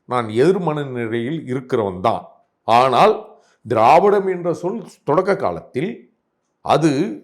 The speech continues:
தமிழர்களை மட்டும் குறிக்கிற சொல்லாக பயன்பட்ட சொல்லை நீங்க இன்றைக்கு தெலுங்கர்களிடம் ஒப்படைத்து விட்டால் வரலாறு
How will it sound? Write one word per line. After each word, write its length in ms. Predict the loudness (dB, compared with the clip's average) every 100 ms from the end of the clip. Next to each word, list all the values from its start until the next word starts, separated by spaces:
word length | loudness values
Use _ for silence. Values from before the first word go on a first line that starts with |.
| _ -6
தமிழர்களை 600 | 0 8 8 8 2 2
மட்டும் 460 | 0 -2 -6 -6
குறிக்கிற 440 | -6 -8 -6 -2 0
சொல்லாக 420 | 0 0 0 0
பயன்பட்ட 520 | -4 -6 -4 -6 -6
சொல்லை 600 | -6 -6 -4 -4 -6 -16 _ _ _
நீங்க 240 | -10 -8 -6
இன்றைக்கு 460 | -8 -8 -8 -8
தெலுங்கர்களிடம் 840 | -2 -2 0 0 0 -2 -4 -4 -4
ஒப்படைத்து 460 | -4 0 0 0 -8
விட்டால் 560 | -8 -2 4 4 2 -6 _ _ _ _ _ _
வரலாறு 1000 | 0 4 6 4 4 0 -4 -4 -8